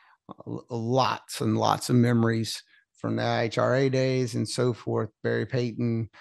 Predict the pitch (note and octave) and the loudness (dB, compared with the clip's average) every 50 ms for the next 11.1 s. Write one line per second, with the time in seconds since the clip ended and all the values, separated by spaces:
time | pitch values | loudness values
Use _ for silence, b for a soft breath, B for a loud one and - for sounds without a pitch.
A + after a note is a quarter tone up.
0 | b b b b - - - A2 G2 E2+ - - - - - A#2+ A2+ - - - | b b b b -10 -8 -6 -4 -4 -6 -8 -10 -8 -4 -4 -4 -4 -4 -2 2
1 | A#2+ A2+ A#2 A#2 A2+ A2+ A#2 A2+ G#2+ - b b b b - - - F#2 D3 C#3+ | 4 6 6 6 6 4 2 -2 -6 -14 b b b b -8 -6 0 2 2 2
2 | A#2+ A#2+ B2+ A#2 A#2 A#2 A2+ A2+ A2+ A2+ - A#2+ A#2+ A#2 A2+ A2 A2+ A2 G#2+ G#2 | 2 0 -2 0 2 2 2 2 0 -2 -2 -4 -4 -2 -2 -2 -4 -4 -6 -8
3 | b b b b b b b - - A#2 F#2 C#2 - - - _ _ _ _ _ | b b b b b b b -12 -10 -8 -8 -8 -8 -12 -16 _ _ _ _ _
4 | _ _ _ _ _ - - C3+ B2 A#2 A#2 A#2+ B2 C3 B2 B2+ C3+ C3 C3+ C3+ | _ _ _ _ _ -2 0 0 2 2 4 4 4 2 4 4 6 6 6 6
5 | C3+ B2 - - C3 B2 - C#3 B2+ B2 A#2 - A#2+ A2+ G#2+ A2+ A2+ A2+ A#2 A2+ | 4 2 2 0 -2 -2 0 -2 -2 -2 -4 -6 -6 -6 -4 -2 -2 -2 -2 -2
6 | A2+ - - - A2 A2 G#2+ G#2+ G#2+ - - A2 G#2+ - A2+ G#2+ - - - A2+ | -4 -4 -4 -2 -2 0 0 -2 -4 -6 -4 -4 -4 -2 -2 -2 -2 -4 -6 -8
7 | A2 G#2+ G#2 G#2+ G#2+ A2 - - A2+ A2 G#2+ G#2+ - A2+ A2 A2 - - G#2+ G#2 | -6 -6 -6 -6 -6 -8 -8 -6 -6 -6 -6 -6 -6 -6 -6 -8 -8 -8 -8 -8
8 | G#2 G#2+ - A#2 A2+ A2+ A2+ G#2+ G#2+ G#2+ A2 A2 G#2+ G#2 G#2 G#2+ - - - B2 | -6 -4 -4 -4 -4 -4 -4 -4 -4 -4 -4 -6 -6 -6 -8 -8 -6 -4 0 0
9 | A#2 A#2 A2 G2+ - B B B B B B - G2+ G2+ G#2 A2 G#2+ G#2 G2+ _ | 2 0 0 -2 -6 B B B B B B -6 -4 -4 -2 -2 -4 -6 -8 _
10 | - B2 A#2 - - - B2 A#2+ B2+ B2 B2+ B2+ A#2+ A#2+ A#2 A#2 B2 B2+ A#2+ A#2 | -4 -4 -4 -4 -4 -4 -2 -2 0 0 0 0 2 2 2 0 0 -2 -2 -4
11 | G#2+ - | -6 -8